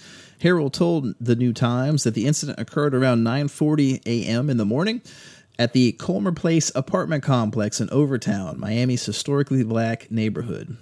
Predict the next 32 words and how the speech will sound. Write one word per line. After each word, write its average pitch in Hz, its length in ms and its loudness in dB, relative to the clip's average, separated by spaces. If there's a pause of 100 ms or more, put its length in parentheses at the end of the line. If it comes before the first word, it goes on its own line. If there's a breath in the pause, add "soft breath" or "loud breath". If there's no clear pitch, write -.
(140)
The - 140 -6
area's 107 320 0
residents 127 460 0
have - 160 -6
complained 127 440 -4
for - 120 -10
decades 131 680 -4
about - 280 -6
overzealous 123 760 0
and 107 80 -2
often 110 400 -2
brutal 120 380 2
police 107 360 -2
tactics. 135 540 -4 (400 loud breath)
The 95 80 -4
officers 127 460 4
in 117 100 4
the 107 80 0
video 110 640 2
are 87 140 -8
all 143 380 6
either 113 280 2
white 113 360 0
or 131 200 -2
Hispanic, 120 720 -2 (220)
while 107 240 -2
the 104 100 -4
victim 123 640 -4
is 107 220 -6
a 107 60 0
black 131 340 -2
man. 101 340 -8